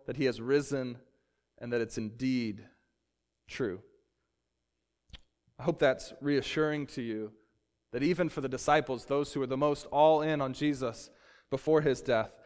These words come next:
still had a hard time believing in the resurrection. And so, if when you hear the story of the resurrection, if you sit in on Easter and you hear people talking about "He is risen, he is risen indeed," and immediately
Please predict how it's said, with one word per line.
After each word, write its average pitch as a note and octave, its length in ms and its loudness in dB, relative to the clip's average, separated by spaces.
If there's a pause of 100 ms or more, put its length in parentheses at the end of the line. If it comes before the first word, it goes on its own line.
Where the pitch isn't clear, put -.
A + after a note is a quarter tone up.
(180)
still - 260 0
had C#3 140 0
a A2+ 40 0
hard D3 520 4
time B2+ 300 -2
believing A#2 520 -4 (520)
in B2+ 100 -8
the A#2+ 60 -4
resurrection. A2+ 680 -4 (1700)
And C#3 120 -6
so, D3 480 8
if D#3 280 2
when D#3 120 -2
you C#3+ 100 0
hear F#3 560 6
the C#3 120 -6
story F3+ 440 4
of C3+ 100 0
the C#3+ 60 -2
resurrection, D3+ 800 0 (200)
if - 80 -20
you C3+ 60 -10
sit F#3 300 2
in E3 120 2
on C#3 140 -2
Easter F3 400 0
and C#3 100 0
you B2 80 -2
hear E3+ 520 4 (640)
people D#3 260 0
talking E3+ 380 2
about C#3 280 4
"He D3+ 100 2
is B2 140 0
risen, E3+ 580 2
he D#3 100 0
is B2 160 -2
risen D#3+ 300 2
indeed," D#3 520 4
and C3+ 80 -2
immediately D3+ 760 2